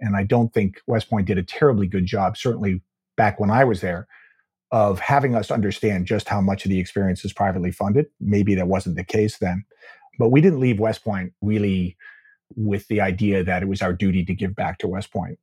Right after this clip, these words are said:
I view it as my duty to give back to West Point. And certainly today, much of the cadet experience is privately funded. And so I do what's within my means. What I do find interesting is that because it's very effective to raise the money this way, A O G, A O G has always focused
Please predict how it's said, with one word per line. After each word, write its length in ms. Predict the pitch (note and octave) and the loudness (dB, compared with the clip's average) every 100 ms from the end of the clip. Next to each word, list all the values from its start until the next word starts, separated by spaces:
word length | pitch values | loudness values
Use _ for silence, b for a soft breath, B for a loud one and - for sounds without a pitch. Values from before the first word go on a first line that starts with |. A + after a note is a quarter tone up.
| _ | _
I 140 | B2 C#3 | 6 6
view 200 | C3 B2 | 6 6
it 40 | |
as 100 | A2 | 4
my 120 | G2 | 0
duty 220 | F#2 G#2 | 0 0
to 80 | F#2+ | 0
give 160 | F#2 F2 | -2 -2
back 180 | F#2 - | -6 -6
to 80 | G2+ | -6
West 200 | - - | -6 -4
Point. 160 | G2+ | -4
And 100 | G#2 | -4
certainly 320 | - E3 G2 | -2 -2 -2
today, 300 | F#2+ A2 G#2 | -4 0 0
much 280 | F#2 G2+ A2 | 2 0 0
of 80 | G2+ | -2
the 80 | F#2 | -2
cadet 260 | G#2 G2 | 0 0
experience 460 | F2+ - G2+ G2 F2 | -2 -4 0 0 0
is 80 | F2+ | -4
privately 400 | - F#2 F2 F#2 | -4 -4 -4 -8
funded. 360 | - - - - _ b b b b | -8 -8 -8 -14 _ b b b b
And 100 | - | 0
so 140 | A#2+ D3 | 8 8
I 80 | C#3 | 8
do 220 | C3+ B2 | 4 2
what's 360 | A2+ G#2+ - | 2 0 -6
within 300 | A#2 A2+ A2+ | -4 -2 0
my 220 | G2+ G#2+ G#2 | 0 0 0
means. 340 | F#2 E2 - - _ | -2 -6 -12 -20 _
What 280 | D3 C3+ D#3+ | -4 2 4
I 60 | D3+ | 4
do 220 | C#3+ G3 | 4 2
find 240 | F#3 D3+ | 2 2
interesting 420 | E3+ E3+ - C3+ | 2 0 -2 -2
is 140 | A2 F#2+ | -2 -2
that 200 | A#2 G2 | -4 -4
because 360 | B2+ F3+ E3 | -2 0 0
it's 100 | C3 | 0
very 220 | A2+ A#2+ C3+ | -2 0 0
effective 360 | - F3 D#3 | 0 0 0
to 100 | A2 | -4
raise 260 | G#2+ G2+ F#2+ | -4 -4 -4
the 140 | A2 | -6
money 260 | C#3 C#3 F#3+ | -4 -2 0
this 220 | A#2+ G#2+ | 0 -2
way, 180 | A2 G2+ | -4 0
A 180 | B2+ D3+ | 2 2
O 40 | |
G, 260 | A2+ C3 - | 2 -2 -2
A 180 | C#3 D3 | 2 2
O 60 | |
G 220 | A2+ A#2+ G#2+ | 2 0 0
has 160 | G#2+ | -2
always 260 | A2+ B2 G2+ | 0 0 -2
focused 460 | A2+ G2+ G#2+ - | -2 -2 -2 -6